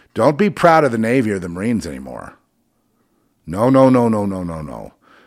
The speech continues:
Do not be proud of the U S military. It's gone. The military is gone. Don't even think about it. It's not coming back.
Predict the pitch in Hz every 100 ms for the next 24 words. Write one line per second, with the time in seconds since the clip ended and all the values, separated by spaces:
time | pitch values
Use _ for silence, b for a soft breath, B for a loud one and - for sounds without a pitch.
0 | b 101 120 143 135 110 123 117 110 95
1 | 95 85 - 82 76 - 60 60 58 -
2 | 80 65 50 - _ _ _ _ _ _
3 | _ _ _ _ _ _ _ _ _ -
4 | 90 117 117 117 98 90 80 82 65 57
5 | 101 117 135 107 90 117 98 82 90 120
6 | 117 95 69 53 50